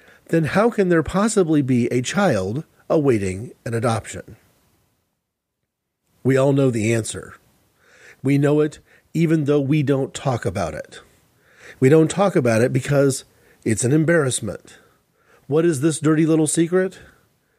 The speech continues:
Some children are unwanted before birth, and sometimes those children are killed before birth in abortions. Some children, though, are unwanted after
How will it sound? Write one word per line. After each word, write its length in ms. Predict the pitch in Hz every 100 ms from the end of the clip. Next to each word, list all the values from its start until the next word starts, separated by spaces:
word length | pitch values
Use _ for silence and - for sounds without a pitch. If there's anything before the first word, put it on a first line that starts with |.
| _ _
Some 380 | - - 196 240
children 560 | 233 196 160 123 110 131
are 160 | 127 127
unwanted 640 | - 190 185 175 165 175 139
before 380 | 156 - 156 147
birth, 640 | 156 127 62 - - - _ _ _ _ _
and 160 | 127 120
sometimes 500 | 151 156 156 156 127
those 220 | 151 131
children 340 | - 143 147
are 120 | 143
killed 500 | 139 - 202 110 95
before 400 | 107 117 - 208
birth 420 | 147 104 117 - 175
in 100 | 160
abortions. 880 | 147 170 160 110 62 - - - - _ _ _ _ _ _ -
Some 380 | - 160 190
children, 460 | 180 147 110 113 104
though, 360 | 98 95 92 - - _ -
are 140 | 123
unwanted 580 | 151 165 151 147 143 135 -
after 640 | - 143 - - 107 82 -